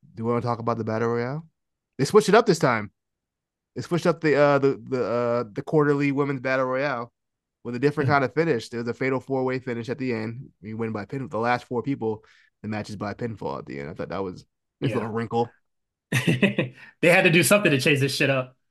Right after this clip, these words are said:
Speaker 1: <laughs>
Speaker 2: Um, yeah, so, right, this is normally the
Speaker 1: Wait.
Speaker 2: case for a lot of the N X T shits is, um, they do
Speaker 1: Bro.
Speaker 2: the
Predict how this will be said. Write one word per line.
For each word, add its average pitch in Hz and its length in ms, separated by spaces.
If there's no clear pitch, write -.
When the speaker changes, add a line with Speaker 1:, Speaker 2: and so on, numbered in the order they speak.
Speaker 1:
<laughs> - 140
Speaker 2:
Um, 123 680
yeah, 143 460
so, 160 500
right, 170 340
this 202 220
is 202 120
normally 185 760
the 147 260
Speaker 1:
Wait. 131 80
Speaker 2:
case 147 320
for 135 380
a 143 80
lot 135 180
of 127 60
the 127 100
N 131 160
X 127 180
T 123 540
shits 127 360
is, 123 240
um, 113 540
they 170 200
do 170 140
Speaker 1:
Bro. 147 100
Speaker 2:
the 180 220